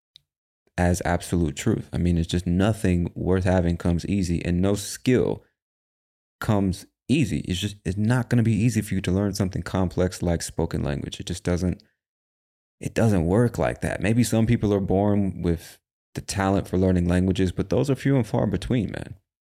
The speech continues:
It is normal that it takes you a while to learn a new skill.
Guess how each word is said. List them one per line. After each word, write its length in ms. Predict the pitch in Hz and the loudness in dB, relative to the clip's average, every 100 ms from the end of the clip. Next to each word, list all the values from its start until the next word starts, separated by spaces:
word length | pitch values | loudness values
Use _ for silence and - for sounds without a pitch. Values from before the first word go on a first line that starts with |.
| - | -2
It 120 | 113 | 2
is 160 | 110 95 | 2 2
normal 540 | 90 107 143 101 71 | 2 4 4 2 0
that 160 | 80 80 | 0 -2
it 100 | - | -2
takes 320 | 110 110 - | -2 -2 -2
you 120 | 73 | -4
a 40 | |
while 380 | 64 - - - _ _ _ _ _ _ - | -4 -6 -8 -12 _ _ _ _ _ _ -2
to 100 | 117 | 2
learn 200 | 123 120 | 2 4
a 20 | |
new 140 | 123 | 2
skill. 340 | 120 - - | 0 0 0